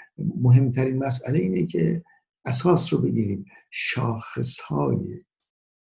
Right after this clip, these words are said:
مناسب برای زندگی این هشتاد میلیون، اون هم از پایین شروع کنیم بریم به بالا، نه از بالا بیایم به پایین.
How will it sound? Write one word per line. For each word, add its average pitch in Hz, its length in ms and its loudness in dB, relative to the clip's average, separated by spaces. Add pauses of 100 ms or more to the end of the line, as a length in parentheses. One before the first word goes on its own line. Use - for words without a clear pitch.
(840)
مناسب 113 760 2 (440)
برای 110 420 -2
زندگی 101 680 0
این 104 260 -2
هشتاد - 440 -8
میلیون، 143 680 -4 (640)
اون 117 140 2
هم - 320 0 (460)
از 101 180 -10
پایین 123 220 2
شروع 123 260 -2
کنیم 101 220 -6
بریم - 200 -8
به - 100 -6
بالا، - 200 -8
نه 120 100 0
از 107 180 0
بالا - 180 -6
بیایم - 260 -10
به - 80 -10
پایین. - 320 -16